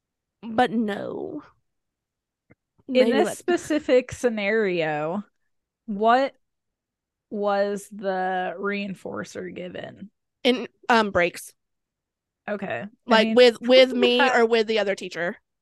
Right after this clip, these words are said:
Speaker 2: Oh,
Speaker 1: So, like,
Speaker 2: okay.
Speaker 1: it, so when I was there, and I'm, like, ten to fifteen minutes, like, we would walk around and, and then call it enriched, right? Like, a lot of attention. You got to leave the, he got to leave the classroom.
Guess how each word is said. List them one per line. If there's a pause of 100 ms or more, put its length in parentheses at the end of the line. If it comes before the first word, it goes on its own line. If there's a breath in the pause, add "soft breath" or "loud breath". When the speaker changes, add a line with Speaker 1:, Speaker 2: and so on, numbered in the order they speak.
(1040)
Speaker 2:
Oh, (160)
Speaker 1:
So,
like,
Speaker 2:
okay.
Speaker 1:
it,
so
when
I
was
there,
and
I'm,
like,
ten
to
fifteen
minutes,
like,
we
would
walk
around
and,
and
then (560)
call
it
enriched,
right?
Like,
a
lot
of
attention.
You
got
to
leave
the,
he
got
to
leave
the
classroom.